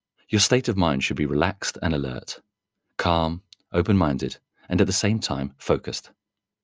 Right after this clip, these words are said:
Listen and try not to judge. Be empathetic and try to see things from the other person's point of view. This will strengthen your relationship with them. If you're prepared for the conversation and you've got yourself into an open mindset,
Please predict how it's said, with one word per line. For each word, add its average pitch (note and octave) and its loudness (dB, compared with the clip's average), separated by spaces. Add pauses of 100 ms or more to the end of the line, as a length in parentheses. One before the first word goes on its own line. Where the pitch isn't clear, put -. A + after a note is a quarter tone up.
(300)
Listen C3 0 (260)
and A2 -2
try - 0
not A#2 0
to - -8
judge. - -6 (760)
Be C#3 0
empathetic A#2+ -2 (460)
and G2+ -4
try A#2 2
to C#3+ 2
see A#2+ 2
things D#2 0
from E2+ 0
the E2+ 0
other - 0
person's D2 -4
point C#2 -6
of C2 -6
view. D2+ 0 (640)
This - 0
will D#2+ -2
strengthen - 0
your C#2 -4
relationship C#2+ -6
with - -10
them. - -16 (1300)
If G#2 -2
you're G2+ 0
prepared F#2+ 0
for A2+ -4
the G#2+ 0
conversation G2 -4 (460)
and D#2 -4
you've D2+ -2
got - 0
yourself E2+ -2 (400)
into D#2 -2
an D2 -2
open E2+ 0
mindset, D2+ -2